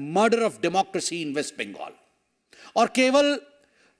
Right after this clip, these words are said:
राजनीतिक पार्टी ही स्पॉन्सर कर रही है, ऐसा नहीं है। इंस्टीट्यूशनलाइजेशन, संस्थागत मर्डर है,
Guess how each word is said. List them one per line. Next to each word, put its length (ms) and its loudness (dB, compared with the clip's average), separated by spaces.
राजनीतिक 680 0
पार्टी 380 2
ही 160 6
स्पॉन्सर 480 2
कर 180 2
रही 260 0
है, 60 2
ऐसा 320 0
नहीं 240 -4
है। 200 -20
इंस्टीट्यूशनलाइजेशन, 1400 0
संस्थागत 1000 0
मर्डर 280 2
है, 220 -4